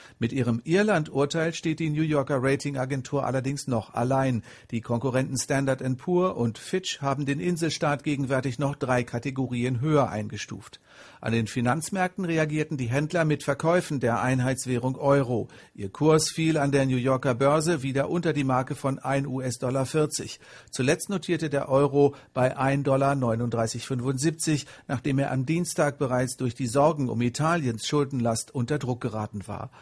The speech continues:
Auch der Dow Jones Index sank nach der Abstufung Irlands auf ein Tagestief und schloss mit einem Minus von null Komma vier sieben Prozent auf zwölftausendvierhundertsechsundvierzig Komma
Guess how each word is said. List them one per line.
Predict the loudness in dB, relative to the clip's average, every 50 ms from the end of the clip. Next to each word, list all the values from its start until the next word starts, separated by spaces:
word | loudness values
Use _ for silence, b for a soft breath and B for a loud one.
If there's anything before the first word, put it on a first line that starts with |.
| B B 2
Auch | 4 4 4 4
der | 4 4 4 6 6
Dow | 6 6 6 6
Jones | 4 4 4 4 4 2 0 0
Index | 0 0 2 0 0 0 2
sank | 4 4 4 4 2 -2 -4
nach | -4 -4 -2
der | -2 -4 -2
Abstufung | -4 -4 -4 -4 -4 -4 -2 -4 -4 -2
Irlands | 0 2 2 4 4 2 0 -2
auf | -4 -4 -2
ein | -2 -4 -4
Tagestief | -2 -2 -2 -2 -2 -2 -4 -6 -6 -6 -6 -6 -6 -10 B B B B
und | B -4 -2
schloss | 0 2 2 2 2 0
mit | -2 -2 0
einem | 0 0 0 0 0
Minus | 0 0 0 0 0 -2 -2 -2
von | -2 0 2
null | 2 2 0 0
Komma | -2 -2 -2 -2 -2
vier | -4 -4 -4 -2 -2
sieben | -2 -2 -4 -4 -6 -6
Prozent | -6 -6 -6 -4 0 0 2 2 0 -2 B B B B B -4
auf | -4 -2 -2
zwölftausendvierhundertsechsundvierzig | -2 0 0 0 0 0 -2 0 0 0 0 -2 -4 -4 -4 -2 0 0 0 0 0 0 -2 -2 0 -2 -2 -2 -2 -2 -2 -4 -4 -4 -4 -4 -6 -6 -8 -10 -8 -4
Komma | -2 -2 0 0 0 -2